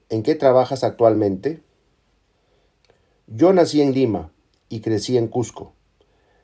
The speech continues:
De joven estudié física en la Universidad Tecnológica de Berlín, en Alemania. Ahí hice el doctorado y el postdoc,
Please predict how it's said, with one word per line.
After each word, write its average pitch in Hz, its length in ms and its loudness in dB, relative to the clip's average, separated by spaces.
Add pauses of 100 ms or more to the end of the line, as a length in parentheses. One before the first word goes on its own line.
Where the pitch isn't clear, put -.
(120)
De 98 140 -6
joven 123 380 4
estudié 110 380 -2
física 131 680 -4 (140)
en 107 160 -4
la 98 80 0
Universidad 101 560 -2
Tecnológica 104 760 -2
de 92 100 -2
Berlín, 92 460 -6 (280)
en 98 140 -4
Alemania. 90 600 -6 (960)
Ahí 123 300 0
hice 123 260 -4
el 113 120 -2
doctorado 110 680 2 (180)
y 107 120 -2
el 98 120 -2
postdoc, 120 640 0